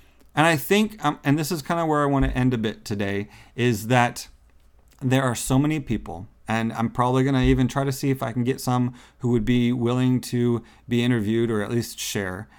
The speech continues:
There are people who have actively, passionately, wholeheartedly with the Holy Spirit and God's direction,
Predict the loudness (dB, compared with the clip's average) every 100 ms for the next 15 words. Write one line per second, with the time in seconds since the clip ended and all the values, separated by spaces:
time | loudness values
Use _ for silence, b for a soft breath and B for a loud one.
0 | b b b 0 0 0 2 6 6 4
1 | 0 -2 -4 -6 -8 -8 -6 -6 -6 -8
2 | -10 -12 -16 _ -20 _ _ -20 -14 0
3 | 4 4 4 0 0 -4 -10 -10 -14 b
4 | b -12 -2 0 2 0 2 2 4 4
5 | 2 0 -4 -8 -6 -2 0 0 -2 -2
6 | -2 -4 -8 -6 -2 -2 -2 -6 -6 -4
7 | -4 -8 -10 -10